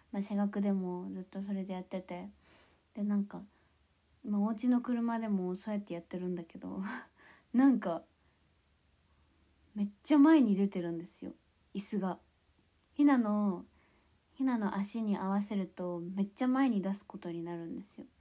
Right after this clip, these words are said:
ひなってもしかしてめっちゃ足短いのかなって思って。そう。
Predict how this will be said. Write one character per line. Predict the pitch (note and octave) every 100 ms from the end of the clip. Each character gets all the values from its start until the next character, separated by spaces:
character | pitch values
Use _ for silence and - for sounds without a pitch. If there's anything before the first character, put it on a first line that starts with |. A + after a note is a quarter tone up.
| _ _ _ _ _ _ _ _ _
ひ | -
な | G#3
っ | F#3+
て | -
も | F3 F#3
し | G3
か | - F#3
し |
て | - E3+
め | E3+
っ | E3+
ち | -
ゃ | F#3+
足 | G3 -
短 | G#3 F3+ E3+ - F#3
い | F3+
の | E3
か | - E3+
な | E3
っ | -
て | - C4+
思 | C4 A#3+ C4 D4
っ | -
て。 | - - - - _ - - - - _ _ _ -
そ | -
う。 | G3+ F3+